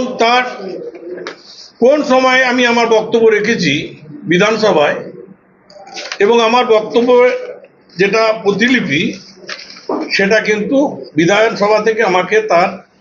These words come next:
তারা পাঠিয়ে দিয়েছে, আমি কি বলেছিলাম। সুতরাং এটা হচ্ছে একটা পুরো মিথ্যা কথা, আমি বিধানসভায় কিছু বলিনি, সিউড়ি বিধানসভার মানুষের জন্যে এটা মানাটা খুব কঠিন। এক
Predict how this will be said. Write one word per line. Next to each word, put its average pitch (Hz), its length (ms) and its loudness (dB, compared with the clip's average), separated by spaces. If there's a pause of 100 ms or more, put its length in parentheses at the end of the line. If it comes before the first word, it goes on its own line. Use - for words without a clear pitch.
(460)
তারা 180 160 2
পাঠিয়ে 143 420 0
দিয়েছে, 92 320 -6 (220)
আমি 175 180 2
কি 175 60 0 (100)
বলেছিলাম। 131 440 -2 (1300)
সুতরাং 254 360 2 (120)
এটা 240 160 2
হচ্ছে 233 180 0
একটা 233 240 0 (100)
পুরো 214 180 4 (140)
মিথ্যা 185 300 0
কথা, 175 220 2
আমি 185 160 4
বিধানসভায় 185 500 2
কিছু 175 160 2 (100)
বলিনি, 180 320 2 (800)
সিউড়ি 190 340 2
বিধানসভার 180 520 2
মানুষের 180 340 2
জন্যে 233 220 2 (1160)
এটা 190 140 0 (120)
মানাটা 196 420 0
খুব 202 180 -2
কঠিন। 127 300 -2 (3000)
এক 247 80 -2